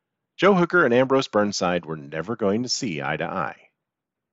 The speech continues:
It was all downhill for him from there. Burnside led troops at the battles of the Wilderness and Spotsylvania Courthouse in a manner described as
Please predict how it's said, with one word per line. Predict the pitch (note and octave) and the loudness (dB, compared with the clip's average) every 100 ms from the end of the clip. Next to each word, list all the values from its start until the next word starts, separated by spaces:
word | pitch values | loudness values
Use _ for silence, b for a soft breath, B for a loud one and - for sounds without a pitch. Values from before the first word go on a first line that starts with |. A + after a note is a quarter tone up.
| _ _ _ _ _ _ - | _ _ _ _ _ _ 4
It | C3 | 6
was | B2+ | 6
all | D3 D#3 | 6 6
downhill | C3 B2+ A#2 B2 | 4 4 4 2
for | - G2+ | 0 -2
him | A2 | -2
from | A2 G#2 | -2 -2
there. | F#2+ A1+ A1+ _ _ _ _ _ _ _ _ | -2 -4 -8 _ _ _ _ _ _ _ _
Burnside | - A#2 A2+ B2 G#2+ | 4 4 6 4 6
led | A2+ | 4
troops | - B2+ - | 2 0 2
at | A#2+ | 0
the | |
battles | F#2+ G#2 A2 G2+ | 4 4 4 2
of | F#2+ | -2
the | |
Wilderness | F#2 G2 A#2+ C3 C#3+ | -2 0 0 0 -4
and | G2+ | -6
Spotsylvania | - A2+ A2+ A2+ G#2+ A2 F#2+ | -4 0 0 0 0 0 -2
Courthouse | - D#3+ A2 E2+ - | -4 -6 -2 -4 -4
in | F#2 | -4
a | |
manner | F2+ F2+ A2+ | -2 0 0
described | A2+ B2 - F2+ E2 F2+ | -2 -8 -6 -2 -2 0
as | D#2 D2+ - | -2 -2 -6